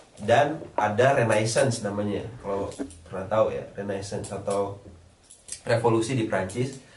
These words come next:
Eh, sehingga, dan revolusi itu adalah perang, perang sipil besar yang menyebabkan sistem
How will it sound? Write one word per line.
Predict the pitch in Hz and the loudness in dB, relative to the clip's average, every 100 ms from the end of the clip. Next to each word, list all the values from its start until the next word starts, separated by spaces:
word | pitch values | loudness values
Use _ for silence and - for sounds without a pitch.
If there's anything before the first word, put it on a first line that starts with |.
| - - - | -20 -20 -12
Eh, | - 101 101 101 104 | -4 -2 0 -2 -2
sehingga, | - 101 101 123 147 147 - - - - | -2 -2 4 6 6 4 -4 -16 -20 -2
dan | 107 139 | 4 6
revolusi | 135 127 120 117 117 | 6 6 4 4 4
itu | - | 6
adalah | 170 127 151 | 6 6 4
perang, | - 127 120 113 | 6 4 4 0
perang | 113 127 117 | 2 4 4
sipil | 123 120 127 110 | 2 2 2 2
besar | 107 143 160 185 - - - - - - | 2 4 4 2 -4 -18 -20 -20 -20 -6
yang | 113 147 170 170 | 4 6 6 2
menyebabkan | 151 131 113 143 - - 143 175 175 | 2 4 6 6 6 4 4 2 -4
sistem | - 147 135 - 170 170 175 175 | -4 -2 -2 0 2 2 0 -8